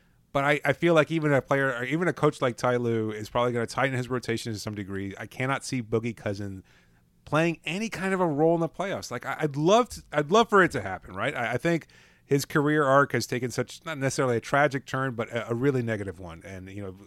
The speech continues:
being in and out of so many different teams and rosters over the last few years,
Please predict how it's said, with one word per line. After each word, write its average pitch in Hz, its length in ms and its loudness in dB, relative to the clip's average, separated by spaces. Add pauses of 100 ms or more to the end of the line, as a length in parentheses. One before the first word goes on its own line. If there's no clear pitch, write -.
(280)
being 131 200 -2
in 135 140 -2
and 135 120 0
out 131 180 4
of 117 140 -4
so 143 100 -2
many 135 160 0
different 123 320 -4
teams 131 240 -4
and 101 140 -8
rosters 123 400 0
over 104 100 -8
the 104 80 -8
last 113 260 -2
few 110 140 -10
years, 139 320 -2